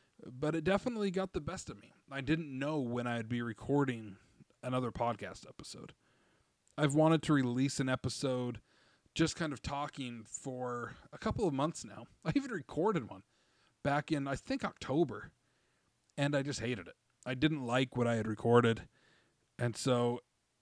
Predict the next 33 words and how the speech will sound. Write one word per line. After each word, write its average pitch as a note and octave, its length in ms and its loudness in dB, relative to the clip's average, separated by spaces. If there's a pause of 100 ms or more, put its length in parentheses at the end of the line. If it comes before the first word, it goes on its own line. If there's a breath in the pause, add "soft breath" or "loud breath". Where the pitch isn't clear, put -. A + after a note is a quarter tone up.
(100)
everything C#3+ 540 6
just B2+ 120 -8
continued C3+ 460 -2
to A#2+ 100 -4
sit - 400 -4
stagnant. C#3+ 580 -4 (840 soft breath)
But D#3+ 140 6
I E3 60 8
didn't G3+ 240 8
want E3+ 160 12
to D#3 40 6
go C#3+ 520 6 (420)
into C#3 340 -2
this B2+ 280 -4
new B2 200 0
year A#2 580 0 (800 soft breath)
carrying F3+ 400 4
that C#3+ 160 2
with B2+ 200 -8
me. - 60 -20 (1300 soft breath)
And D3 180 0
so D3 220 0
that's A3 280 -2
why G3+ 140 -4
I'm F3+ 80 -4
releasing D3+ 400 -2
an C3+ 80 -6
episode B2 440 -6
now, B2 380 -6
just A3 220 -6
to C#4+ 60 -6
kinda B3+ 220 -6
chat, - 340 -6